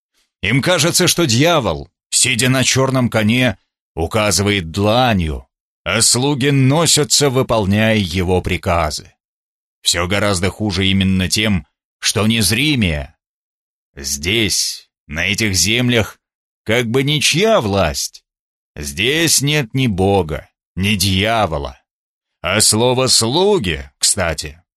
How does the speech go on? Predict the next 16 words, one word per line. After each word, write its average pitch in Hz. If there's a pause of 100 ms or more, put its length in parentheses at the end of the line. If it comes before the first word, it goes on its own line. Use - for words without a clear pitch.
(100)
в 80
землях 113
дьявола 110
давно 92
заменено 92 (260)
на 90
«служащие». 98 (1120)
Я 87
сказал 123
осторожно. 80 (1400)
«Извини, 123
но 104 (240)
по 98
мне 135
самое 104
лучшее — 87